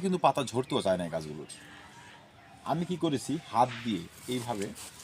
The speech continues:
এই, এইভাবে সম্পূর্ণ পাতা ঝরিয়ে দিয়েছি গাছ থেকে একদম। প্রথমে কি করেছি, অবাঞ্ছিত ডাল, যে সমস্ত ডালে ফুলের, ফুল আসার প্রবণতা স-, কম, সেসব ডাল কিন্তু আমি কেটে দিয়েছি। দেখুন এই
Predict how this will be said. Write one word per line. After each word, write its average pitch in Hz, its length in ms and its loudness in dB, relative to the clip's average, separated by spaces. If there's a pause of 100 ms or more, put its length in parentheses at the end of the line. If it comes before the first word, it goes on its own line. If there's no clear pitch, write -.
(540)
এই, 127 80 0 (400)
এইভাবে 104 400 0 (1040)
সম্পূর্ণ 196 420 2 (120)
পাতা 143 240 0
ঝরিয়ে 101 260 -2
দিয়েছি 90 240 -2
গাছ 80 200 -4
থেকে 92 200 -10
একদম। - 220 -16 (1600)
প্রথমে 185 380 2
কি 190 120 0
করেছি, 180 220 4 (140)
অবাঞ্ছিত 143 340 6 (160)
ডাল, 82 180 8 (600)
যে 127 160 6
সমস্ত 147 240 0 (160)
ডালে 117 280 8 (160)
ফুলের, 127 340 8 (380)
ফুল 120 220 4
আসার 131 200 0
প্রবণতা 113 420 4
স-, - 180 -8 (160)
কম, 156 180 8 (920)
সেসব 156 320 2
ডাল 127 180 10
কিন্তু 160 180 0
আমি 160 120 -4
কেটে 131 240 6
দিয়েছি। 90 260 0 (260)
দেখুন 139 220 2
এই 120 60 2